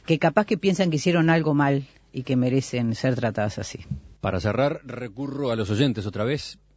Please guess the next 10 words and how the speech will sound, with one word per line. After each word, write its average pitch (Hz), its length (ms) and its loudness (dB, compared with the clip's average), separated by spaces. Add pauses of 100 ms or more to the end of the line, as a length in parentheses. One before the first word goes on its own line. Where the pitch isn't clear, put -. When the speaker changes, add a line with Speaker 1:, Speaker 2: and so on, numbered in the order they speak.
Speaker 2:
y 92 220 -8
me 78 120 -12
cuesta 117 240 0
elegir, 92 360 -8
¿eh? 98 100 -4
Porque 95 400 -6
hay 101 120 -6
mucho 107 240 -2
aporte 95 260 -4
interesante. 92 580 -4